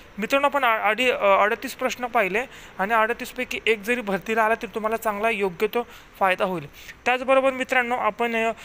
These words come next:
जी काही आपली बॅच चालू केलेली आहे त्याच्यामध्ये रोज तुम्हाला चालू घडामोडी देतात स्पष्टीकरणासहित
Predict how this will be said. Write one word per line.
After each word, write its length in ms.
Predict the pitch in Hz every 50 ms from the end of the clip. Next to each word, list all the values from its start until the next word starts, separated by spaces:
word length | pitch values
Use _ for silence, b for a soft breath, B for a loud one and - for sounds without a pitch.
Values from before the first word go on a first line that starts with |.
| B B B - 175
जी 100 | 208 214
काही 120 | - 233
आपली 200 | 214 214 - 233
बॅच 440 | 208 180 160 - 208 208 226 220 254
चालू 300 | 240 - 226 214 214 220 -
केलेली 260 | 220 214 202 208 208
आहे 60 | 220 226
त्याच्यामध्ये 440 | 220 208 - 214 208 208 202 214
रोज 160 | 196 220 220 208 -
तुम्हाला 260 | 226 208 220 220 226
चालू 320 | 214 - - 185 185 196 208
घडामोडी 440 | 190 202 208 208 208 208 214 214 202
देतात 300 | 208 202 208 220 226 -
स्पष्टीकरणासहित 1000 | - - - 226 208 - - 269 - - 220 208 208 214 - - 202 202 226